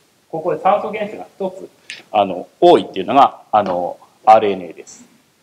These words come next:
で、そもそもこのディーエヌエーのデオキシっていうものの意味は、あの、酸素を取り除いたっていう意味でありまして、ディーエヌエーっていうのはリボースから酸素原子を取り除いたのがデオキシリボースです。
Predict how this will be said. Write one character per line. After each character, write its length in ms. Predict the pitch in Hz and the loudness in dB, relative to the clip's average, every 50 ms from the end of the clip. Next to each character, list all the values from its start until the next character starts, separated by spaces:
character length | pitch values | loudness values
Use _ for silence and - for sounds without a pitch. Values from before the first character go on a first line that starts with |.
| _ _ _ _ _ _ _ | _ _ _ _ _ _ _
で、 220 | - 196 202 202 196 | 0 2 2 2 2
そ 320 | 202 - - - - 269 | -4 -12 -16 -4 -2 -2
も 80 | 269 - | 0 0
そ 100 | - 226 | 0 0
も 80 | 175 | 2
こ 120 | - 160 139 | 2 2 2
の 120 | 131 131 | 2 0
デ 60 | 147 | -2
ィ 40 | 175 | -4
ー 80 | 202 220 | -2 -2
エ 60 | 233 | -2
ヌ 80 | 247 254 | 0 0
エ 20 | |
ー 20 | 202 | -2
の 240 | 156 107 90 - - - | -2 -2 -4 -6 -4 0
デ 160 | 127 147 180 | 0 2 4
オ 120 | 208 247 - | 2 2 0
キ 100 | - - | -4 -12
シ 140 | - - | -14 -16
っ 40 | 101 | -16
て 140 | - _ 98 | -16 _ -10
い 40 | 95 | -8
う 40 | 92 | -6
も 100 | 98 104 | -6 -6
の 120 | 107 104 | -4 -4
の 100 | 95 90 | -6 -6
意 80 | 92 98 98 | -10 -10 -12
味 120 | 90 90 | -10 -2
は、 300 | 98 104 98 92 - - - _ _ _ | 0 0 0 0 -2 -6 -16 _ _ _
あ 80 | - | -8
の、 100 | - 113 | -6 -6
酸 300 | - - - 226 240 240 | -6 0 2 2 2 2
素 180 | 233 - 147 110 | -2 -4 -4 -4
を 180 | 92 87 - - | -4 -4 -8 -10
取 200 | _ - 151 165 | _ -8 -6 -4
り 40 | 185 | -2
除 260 | 196 190 190 202 196 | -2 0 0 0 -2
い 60 | 170 - | -2 0
た 100 | - 190 | 0 0
っ 120 | 190 190 | 0 0
て 60 | - 117 | -6 -8
い 120 | 95 85 | -8 -8
う 60 | 85 - | -10 -10
意 80 | 101 | -12
味 120 | 98 98 87 | -12 -12 -10
で 100 | 87 85 | -8 -10
あ 80 | 85 | -10
り 80 | 90 92 | -8 -8
ま 100 | 95 104 | -10 -10
し 120 | - - | -8 -2
て、 340 | - 196 208 208 208 - _ _ _ _ _ _ | 0 0 0 0 -4 -12 _ _ _ _ _ _
デ 180 | - 131 160 180 | -12 -6 -2 -2
ィ 20 | |
ー 60 | 202 | -2
エ 40 | 214 | -2
ヌ 80 | 240 254 | 0 -2
エ 40 | 202 | -4
ー 60 | - | -4
っ 40 | - | -6
て 40 | |
い 60 | 90 82 | -12 -14
う 60 | 85 | -12
の 80 | 87 | -6
は 160 | 87 87 - - - _ _ _ _ 117 | -4 -4 -6 -6 -16 _ _ _ _ -6
リ 120 | 123 131 | -4 -2
ボ 200 | 139 175 214 202 | 0 2 2 2
ー 40 | 160 | 2
ス 140 | - - - | 2 -2 -4
か 160 | - 196 180 | -2 -2 -2
ら 160 | 165 151 - - - _ | -2 -4 -8 -12 -18 _
酸 240 | _ 170 175 190 185 | _ 0 2 2 0
素 120 | 185 190 | -2 -6
原 200 | 185 190 190 185 | -4 -4 -6 -6
子 160 | - - - 196 | -6 -6 -8 -8
を 80 | 175 | -8
取 240 | - - 147 160 180 | -8 -10 -10 -10 -6
り 40 | 185 | -4
除 300 | 190 190 185 196 185 175 | -4 -4 -2 -2 -4 -2
い 20 | |
た 100 | - 180 | -4 -4
の 100 | 190 226 | -2 0
が 260 | 226 131 - - - - _ _ | 0 0 0 -4 -10 -20 _ _
デ 160 | - 110 110 | -4 0 2
オ 100 | 117 131 | 2 0
キ 100 | 147 - | 0 -4
シ 200 | - - 127 120 - | -10 -12 -14 -14 -10
リ 140 | - 101 98 | -8 -8 -4
ボ 180 | 95 98 76 | -4 -4 -4
ー 20 | 69 | -4
ス 100 | - - | -8 -12
で 80 | - - | -14 -16
す。 320 | - - - - - _ | -16 -16 -16 -16 -18 _